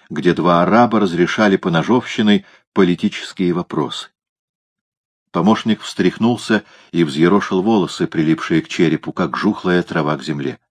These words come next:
Полурастёгнутая рубашка обнажала выступающие ключицы и приоткрывала несколько некрасивых, криво посаженных рёбер. Грудь у него взмокла, как у загнанной лошади,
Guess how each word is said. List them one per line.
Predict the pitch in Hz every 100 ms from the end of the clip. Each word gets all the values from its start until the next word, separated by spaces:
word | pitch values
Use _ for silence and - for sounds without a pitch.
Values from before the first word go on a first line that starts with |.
| _ _ _ _ _ _ _
Полурастёгнутая | 110 123 123 - 135 120 117 120
рубашка | 110 110 131 - 92 - _ _ _
обнажала | - 85 98 98 127 123
выступающие | 110 107 104 120 117 113 - 101
ключицы | - 92 - 147 156 - 76 - _ _ _ _
и | 95
приоткрывала | 95 104 104 - 101 131 131
несколько | 117 131 - 117 113
некрасивых, | 101 104 92 - 143 143 135 - - _
криво | 104 101 131 131
посаженных | 117 101 117 113 107 104 101
рёбер. | 85 76 60 - _ _ _ _ _ _ _ _ -
Грудь | 82 110 107 95
у |
него | 82 80
взмокла, | 71 80 82 139 127 135 131
как | 127 113
у |
загнанной | 104 110 107 101 98 101
лошади, | 95 95 - 87 87